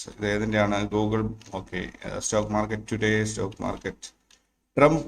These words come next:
confirms എഫ് തേർട്ടി ഫൈവ് sales to Saudi Arabia ahead of Crown Prince visit. ഓക്കെ, അത് എപ്പോഴും ഉണ്ടാവുന്നതാണ് സൗദി അറേബ്യയിൽ. ഒന്നുകിൽ ട്രംപ് ഇങ്ങോട്ട് വരുമ്പോഴും ഒരു, ആ, പത്ത് അറുപത്തഞ്ച് ബില്യൻ്റെ സാധനങ്ങൾ വാങ്ങിക്കും,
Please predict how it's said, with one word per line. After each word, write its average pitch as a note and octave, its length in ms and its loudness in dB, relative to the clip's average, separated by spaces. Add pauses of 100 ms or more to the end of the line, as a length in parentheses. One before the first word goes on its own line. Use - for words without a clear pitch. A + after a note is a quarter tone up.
confirms C#3 520 4
എഫ് C3 240 4
തേർട്ടി C3 160 4
ഫൈവ് B2 220 4
sales B2 360 4 (120)
to C3 80 2 (120)
Saudi A2 260 6
Arabia G2 340 4
ahead G#2+ 180 0 (100)
of B2 40 2
Crown A2+ 420 4 (120)
Prince G2+ 380 -2
visit. - 420 -6
ഓക്കെ, F#2 360 -2 (440)
അത് G#2 400 4
എപ്പോഴും A#2 280 4
ഉണ്ടാവുന്നതാണ് A2+ 640 6
സൗദി G#2 260 2
അറേബ്യയിൽ. G#2 600 2
ഒന്നുകിൽ G#2 600 2
ട്രംപ് A2 360 2
ഇങ്ങോട്ട് B2 300 4
വരുമ്പോഴും A#2 380 6
ഒരു, A2+ 300 2 (140)
ആ, G#2 340 -6
പത്ത് G2+ 240 -2
അറുപത്തഞ്ച് A2 500 2
ബില്യൻ്റെ G#2 560 -2
സാധനങ്ങൾ G2+ 440 0
വാങ്ങിക്കും, G2 400 -2